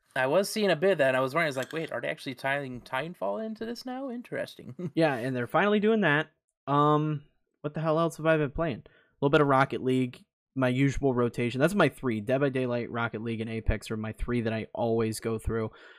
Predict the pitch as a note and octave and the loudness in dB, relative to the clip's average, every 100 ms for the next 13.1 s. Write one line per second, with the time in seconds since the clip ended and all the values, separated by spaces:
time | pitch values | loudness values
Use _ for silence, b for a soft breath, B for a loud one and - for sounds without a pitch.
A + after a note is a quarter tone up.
0 | B B _ A#2+ A#2+ A2+ - C3+ B2+ A#2 | B B _ -4 -2 -2 -2 -2 -2 -2
1 | A#2 A2 - - - C#3 C#3 E3+ E3 E3 | -4 -6 -14 -20 -8 -2 2 2 2 0
2 | - _ _ _ _ _ _ _ C#3 C#3+ | -4 _ _ _ _ _ _ _ 0 4
3 | D3 D3 D3+ C#3+ - _ _ _ _ _ | 4 4 0 -2 -6 _ _ _ _ _
4 | C#3 G#3+ A3+ B3 - D4 A#3+ E3 F#3+ - | 2 4 6 4 4 0 2 2 0 -2
5 | D3 C3 D3 E3 E3+ E3 E3+ - F3 G3 | -4 -2 0 0 -2 -2 -4 -4 -4 -2
6 | F3+ E3 F3 _ _ _ _ B2+ D3 F3 | -2 -4 -6 _ _ _ _ -6 -2 -2
7 | E3+ F3+ F#3 E3 E3 E3 B B C#3 E3+ | -2 -4 -2 0 -2 -4 B B -12 -12
8 | _ _ - _ - C3+ C#3 C#3 C#3 C#3 | _ _ -20 _ -6 0 4 4 4 4
9 | C#3 C3 A2+ - B2+ B2 B2+ A#2 - - | 2 0 -2 -6 -8 -4 -4 -6 -16 2
10 | D#3+ G#3+ F#3+ E3 D#3 D3+ B2+ - C3 C3 | 8 8 8 6 4 2 2 -4 -4 -2
11 | B2+ A#2+ A2 B2 _ _ C3+ C#3 C#3 D#3 | -4 -6 -10 -20 _ _ -4 -2 0 -2
12 | C#3+ B2+ C3+ D3+ D3 B2+ C#3+ E3+ D#3+ F#3 | 0 -2 -2 -4 -4 -4 -4 -4 -2 -4